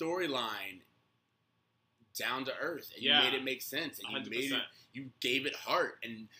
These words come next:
Speaker 1: Boy Meets World is a series that our generation remembers because of the heart.
Speaker 2: Yeah.
Speaker 1: We may quote as much as we need to quote, um, the goose and remember the,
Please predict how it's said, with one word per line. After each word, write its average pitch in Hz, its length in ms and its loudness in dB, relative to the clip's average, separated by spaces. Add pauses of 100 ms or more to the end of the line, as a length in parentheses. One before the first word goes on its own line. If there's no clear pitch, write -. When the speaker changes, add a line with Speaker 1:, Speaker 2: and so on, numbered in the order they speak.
(420)
Speaker 1:
Boy 160 200 2
Meets 196 280 -2
World 151 220 0
is 139 120 0
a 135 80 -4
series 135 640 -4
that 117 280 -4 (100)
our 123 180 0
generation 120 600 -4
remembers 110 540 -8
because 135 600 -4
of 127 120 -6
the 117 80 -10
heart. - 520 -10
Speaker 2:
Yeah. 135 280 4
Speaker 1:
We 202 160 4
may 220 260 2 (160)
quote 147 520 2 (420)
as 127 240 0
much 139 240 -4
as 139 40 -10
we 139 120 -2
need 131 140 -6
to 131 60 -12
quote, 135 460 -2 (380)
um, 117 920 2 (240)
the 117 400 -2
goose 170 400 -2
and 110 300 -6
remember 120 540 -2 (100)
the, 110 400 -4